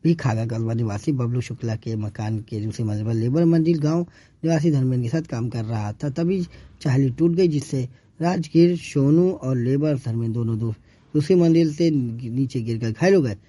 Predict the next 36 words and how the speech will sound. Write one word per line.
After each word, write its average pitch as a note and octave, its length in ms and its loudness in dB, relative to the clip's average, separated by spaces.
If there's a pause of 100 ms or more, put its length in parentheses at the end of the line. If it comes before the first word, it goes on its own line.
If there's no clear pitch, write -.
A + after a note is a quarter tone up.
(240)
घायलों A2+ 320 -2
को - 240 -8 (280)
इलाज B2 200 0
के B2 100 -6
लिए B2 80 0
हरदोई A2+ 320 0
से A2+ 160 -4
एससी A2+ 240 -6
पहुंचाया E3 480 0
गया, D3 260 0 (360)
जहां D3+ 160 2
डॉक्टर B2+ 260 -2
ने A2+ 120 -2
प्राथमिक A2+ 360 -6
उपचार A2 260 -6
के A#2 160 -6
बाद C3+ 140 -2
सरकारी C3 600 0
एम्बुलेंस A#2+ 540 0
से D#3 220 0 (380)
घायलों B2+ 260 2
को B2+ 140 0
जिला B2 180 0
अस्पताल A2+ 360 -2
की A#2 100 -4
रेफर D3+ 300 0
कर F3 120 2
दिया। B2+ 320 0
एम्बुलेंस A#2+ 480 -2 (260)
राजगीर B2+ 520 0 (1400)
सोनू C#3 280 4
को C3+ 100 0
जिला D#3 320 2
अस्पताल D3 360 0
लेकर B2+ 280 -2
पहुंची, D#3+ 460 0